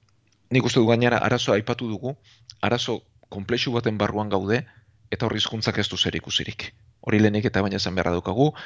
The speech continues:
eh, Espainiako erkidego guztietan gertatzen den arazo bada, eta ez da hizkuntzaren kontua, Europako beste toki askotan gertatzen ari da, eta ez da hizkuntzaren kontua, eta esango dut, bueno, bi kontu, lehenik eta bain, eh, ez dela egia laugarren, eh,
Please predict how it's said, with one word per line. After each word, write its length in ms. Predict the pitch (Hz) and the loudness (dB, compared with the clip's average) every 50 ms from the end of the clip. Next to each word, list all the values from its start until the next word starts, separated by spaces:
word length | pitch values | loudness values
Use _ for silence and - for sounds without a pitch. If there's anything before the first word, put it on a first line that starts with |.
| - - - - - | -16 -16 -18 -12 -4
eh, 200 | - 101 98 - - | -2 0 0 0 0
Espainiako 480 | 98 - - 120 113 117 110 - 110 110 107 | 0 0 0 2 0 0 0 2 2 2 2
erkidego 360 | 104 - 117 110 110 104 107 98 | 2 2 0 0 2 2 0 -2
guztietan 380 | 101 98 - - 101 - 101 101 | -4 -6 -4 -4 -2 -2 -2 -2
gertatzen 440 | 101 98 - - 104 - 98 95 101 | -2 -2 0 -2 -2 -2 -2 -2 2
den 180 | 104 107 98 92 113 104 - - | 2 2 2 0 -10 -12 -14 -10
arazo 340 | - 95 98 92 87 - - | -4 -2 -2 0 -2 -2 0
bada, 240 | 76 78 78 98 120 131 - - | 0 2 2 2 2 0 0 -4
eta 160 | 98 - 101 | -10 -8 -6
ez 60 | 95 - | -6 -4
da 80 | - - | -4 -6
hizkuntzaren 420 | - - 90 95 - 87 80 85 | -6 -6 -8 -6 -4 -4 -4 -4
kontua, 440 | - 85 85 - 110 135 123 127 135 - - - - - _ - | -6 -10 -8 -2 2 4 4 4 2 -2 -10 -16 -16 -16 _ -2
Europako 460 | 110 113 110 120 120 131 - 123 110 | 0 2 2 2 2 2 2 2 0
beste 180 | 110 - 107 - | 0 -2 -4 -6
toki 200 | 104 - 92 95 | -6 -4 -2 -4
askotan 320 | - - 95 - 95 95 92 | -2 -2 -4 -6 -4 -2 -2
gertatzen 400 | 92 - 98 98 - 95 87 92 | -2 0 -2 -2 -2 -2 0 0
ari 140 | 98 98 98 | 0 2 2
da, 140 | 101 - - - - - - | 0 -2 -2 -6 -18 -14 -12
eta 180 | - - 104 | -6 -4 -4
ez 80 | 110 - | -2 -2
da 80 | - 82 | -2 -4
hizkuntzaren 400 | - - 87 87 - 78 82 95 | -6 -6 -6 -4 -2 -2 -2 -2
kontua, 400 | - 80 87 - 95 95 101 110 - - - - - - - - - - - - - | -6 -8 -6 -4 0 2 2 2 0 -4 -12 -20 -20 -20 -20 -20 -20 -14 -6 -4 0
eta 160 | - 92 92 - - | 0 2 0 0 0
esango 320 | - 104 - 117 104 110 110 | 0 0 0 2 2 2 0
dut, 220 | 117 120 117 - - _ - | 0 0 -2 -8 -14 _ -8
bueno, 200 | 101 101 92 - - | -6 -6 -6 -8 -10
bi 380 | - 107 104 95 98 - 123 123 | -10 -8 -8 -6 0 2 2 2
kontu, 400 | - - 110 113 107 - 110 95 - - - | 4 2 0 0 2 0 0 0 -2 -6 -2
lehenik 300 | - 113 110 113 107 117 113 | 0 2 2 4 2 2 4
eta 100 | 117 113 | 4 2
bain, 160 | 117 107 98 - - - - - | 2 0 -2 -8 -14 -20 -16 -10
eh, 180 | - 90 76 - | -6 -6 -2 -2
ez 140 | - 110 - | -2 0 2
dela 160 | 104 110 101 | 2 2 2
egia 240 | 98 107 113 104 95 | 2 2 2 2 2
laugarren, 420 | 82 80 80 101 95 98 98 92 82 - - 85 | 0 0 -2 -4 -4 -4 -6 -8 -14 -16 -14 -12
eh, 300 | 82 85 85 - - | -10 -8 -8 -8 -8